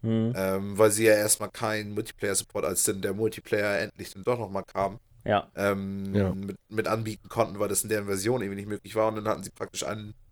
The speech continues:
Speaker 2: Leuten, die No Man's Sky über, über G O G gekauft haben, noch mal angeboten, dass sie es wieder zurückgeben.
Speaker 1: Ja.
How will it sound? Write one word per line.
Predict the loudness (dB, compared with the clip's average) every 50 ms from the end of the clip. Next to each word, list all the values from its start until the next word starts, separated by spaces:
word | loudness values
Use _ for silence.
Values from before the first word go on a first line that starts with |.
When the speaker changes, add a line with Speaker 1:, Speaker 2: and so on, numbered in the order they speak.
| -20 2 8
Speaker 2:
Leuten, | 10 10 10 10 6
die | 0 2 4 4 4 4 4
No | 4 4
Man's | 4 4 4
Sky | 6 6 8 8
über, | 10 10
über | 8 8 8 6 4 4 4 4 6 6 6 4 4
G | 2 2
O | 0 0
G | 0 -2 -2
gekauft | -2 -4 -4 -4 -4 -4 -4 -4
haben, | -4 -4 -4 -4
noch | -6 -6
mal | -4 -4
angeboten, | -4 -6 -6 -4 -2 -2 -2 -2 -2
dass | -2 -2 -2
sie | -4 -4
es | -2
wieder | -2 -2 -2
zurückgeben. | -2 -6 -6 -4 -4 -6 -6 -6 -10 -20 _ -20 -20 -10 -4 -2
Speaker 1:
Ja. | 0 0